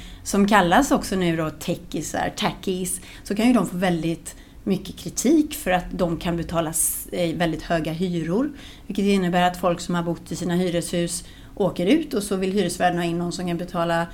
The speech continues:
tre gånger så mycket hyra, till exempel. Och då får ju techisarna skulden för det. Eh, att lokala restauranger eller små ställen som ett hål i väggen åker ut för att, för, för att en restaurang som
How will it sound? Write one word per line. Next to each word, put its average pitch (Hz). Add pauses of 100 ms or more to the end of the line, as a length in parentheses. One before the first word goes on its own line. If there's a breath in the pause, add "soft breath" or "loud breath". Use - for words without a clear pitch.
(280 loud breath)
tre 190
gånger 190
så 185
mycket 196
hyra, 175
till 190
exempel. -
Och 196
då 180
får -
ju 269
techisarna 196
skulden 180
för 330
det. 220 (1300 loud breath)
Eh, 180
att 185
lokala 180
restauranger 175
eller 170
små 175
ställen 170
som 165 (260 loud breath)
ett 180
hål 180
i 175
väggen 170
åker 175
ut 165
för 165
att, 156 (340 loud breath)
för, 185 (140)
för 190
att 180
en 175
restaurang 175
som 170